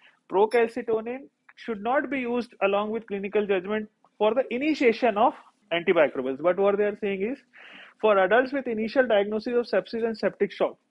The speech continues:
initial diagnosis was there, and adequate source control where optimal duration of therapy is unclear. We have done everything,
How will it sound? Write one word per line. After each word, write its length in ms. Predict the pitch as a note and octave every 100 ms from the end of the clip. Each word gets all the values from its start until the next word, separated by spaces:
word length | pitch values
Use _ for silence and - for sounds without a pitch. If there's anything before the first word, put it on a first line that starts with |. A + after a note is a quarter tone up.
| -
initial 360 | D#3 E3 G#3+ G3
diagnosis 460 | F3+ F#3 F#3+ G#3 F#3
was 160 | G3 F#3+
there, 180 | D3+ - _ - - - -
and 240 | A3 B3+ -
adequate 440 | F#3+ G3+ G#3+ B3+
source 320 | - A3+ A#3 -
control 480 | G3+ - A3 G3+
where 180 | F#3+ G#3+
optimal 480 | F#3 F3+ - A3+ A#3
duration 560 | G#3 G#3 G#3+ G#3 A#3 A#3
of 140 | A3+
therapy 340 | F#3+ F#3+ A3
is 80 | A3
unclear. 400 | A3 G#3+ G#3+ B2+ - _ -
We 120 | D#3+
have 160 | F3 F3+
done 140 | G3+
everything, 440 | G#3 A3 A3 D#3